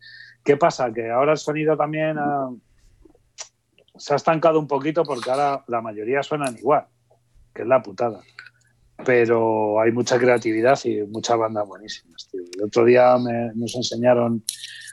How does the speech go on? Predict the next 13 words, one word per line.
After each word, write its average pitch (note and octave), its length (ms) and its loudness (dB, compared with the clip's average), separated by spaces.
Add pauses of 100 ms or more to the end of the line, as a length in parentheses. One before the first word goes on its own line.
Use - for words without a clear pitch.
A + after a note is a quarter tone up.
(160)
eh, A#2 560 2 (580)
los, A2+ 400 4
los B2 220 4
muchachos, A#2+ 520 0
estas C#3 240 2
nuevas C#3 240 4
generaciones C3+ 540 0
que A#2+ 80 -10
se C3 60 -6
han A#2+ 80 -6
juntado B2+ 300 -2
con B2 100 -2
nosotros, B2 500 -4